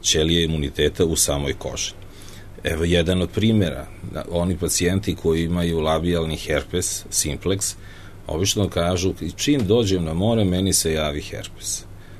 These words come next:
Zašto? Zato što, e, taj virus koji tu živi u tom tkivu i naš lokalni imunitet ga drži pod kontrolom, pod uticajem U V zraka dolazi do pada tog lokalnog imuniteta, ovaj virus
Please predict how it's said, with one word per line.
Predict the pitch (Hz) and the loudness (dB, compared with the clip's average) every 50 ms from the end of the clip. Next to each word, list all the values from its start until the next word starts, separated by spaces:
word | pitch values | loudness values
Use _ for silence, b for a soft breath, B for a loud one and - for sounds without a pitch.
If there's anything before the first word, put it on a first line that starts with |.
| B - - | B -8 -4
Zašto? | 71 76 87 85 80 - - 73 | 0 2 2 2 2 0 -2 -4
Zato | 69 67 85 95 - - 113 | -2 0 2 2 2 2 0
što, | - - - 110 101 95 | 0 2 4 4 4 4
e, | - - - 87 85 78 69 78 76 76 - | 2 0 0 0 0 2 0 -2 -4 -2 0
taj | - 87 87 90 | 2 2 4 4
virus | 87 - 87 85 90 95 98 92 - - | 2 2 0 2 4 4 4 4 2 2
koji | - 87 82 - | 2 0 0 0
tu | - - 117 139 131 | 0 2 4 4 4
živi | 101 95 98 101 101 98 98 95 | 4 4 6 6 6 6 6 4
u | 87 | 4
tom | 80 - 95 92 90 82 | 4 2 2 2 0 0
tkivu | - - 98 98 104 117 123 131 131 117 - | -2 0 2 2 4 4 4 2 2 0 0
i | 95 90 85 82 - - - - - - - | 0 0 0 0 -4 -10 -14 -14 -16 -12 -6
naš | - 82 87 98 95 - - | -2 0 2 2 2 2 4
lokalni | 95 98 98 - - 98 95 90 | 4 2 4 4 2 2 4 4
imunitet | 87 87 87 90 87 - - 78 80 | 2 4 2 2 2 0 -2 0 0
ga | 82 80 | 0 0
drži | 80 90 80 85 80 | 2 2 2 2 0
pod | - - 69 - | 0 -2 -4 -4
kontrolom, | - 82 80 78 - 87 95 113 127 139 143 131 107 - - | -4 -4 -6 -2 2 4 6 6 6 6 4 2 0 -2 2
pod | 104 104 123 123 101 | 4 4 4 4 4
uticajem | 107 110 104 104 104 95 - 98 95 90 | 2 2 2 2 0 2 2 2 2 4
U | 90 90 | 2 2
V | 82 80 78 | 2 2 2
zraka | 78 90 104 117 113 - 104 85 | 2 2 2 2 2 2 0 2
dolazi | 82 92 92 95 90 82 85 76 | 2 4 4 4 2 2 0 -2
do | 80 76 - - | -2 -2 0 2
pada | 117 127 131 120 104 92 | 4 4 6 4 4 2
tog | - - 95 90 | 2 2 2 2
lokalnog | 95 95 92 - 98 95 95 87 82 | 2 2 2 2 0 2 2 0 0
imuniteta, | 82 80 80 80 76 73 - - 101 101 101 - 92 | 0 0 0 -2 -2 -2 0 0 0 2 2 2 2
ovaj | 92 90 85 | 2 2 2
virus | 78 80 80 82 82 82 - - | 2 2 2 0 0 -2 -4 -6